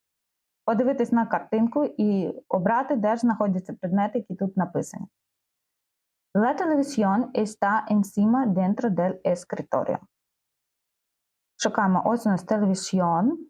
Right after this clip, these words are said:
encima o dentro del escritorio. Escritorio — письмовий стіл, і я думаю, що encima – на письмовому столі, так? Давайте ми з вами оберемо. Я обираю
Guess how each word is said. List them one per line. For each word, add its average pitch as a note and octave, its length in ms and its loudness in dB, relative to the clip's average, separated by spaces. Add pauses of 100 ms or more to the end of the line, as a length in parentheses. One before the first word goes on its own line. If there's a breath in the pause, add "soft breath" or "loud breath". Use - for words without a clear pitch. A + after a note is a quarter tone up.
(320)
encima A#3+ 640 2
o A3+ 60 2
dentro G3 420 2
del E3 160 -2
escritorio. - 600 -6
Escritorio — G3+ 600 0
письмовий F#3 360 0
стіл, C#4+ 360 -4
і A#3+ 120 0
я A#3 140 2
думаю, A#3 240 4
що A3+ 140 -2
encima – F#3+ 800 0 (200)
на G3+ 440 2
письмовому F#3 560 2
столі, - 480 -6
так? A3 260 -2 (600)
Давайте D#3+ 420 0
ми D#3+ 160 0
з F3 40 -4
вами D#3+ 340 0 (920)
оберемо. F#3 880 2 (1120)
Я C4 280 2
обираю G#3 440 0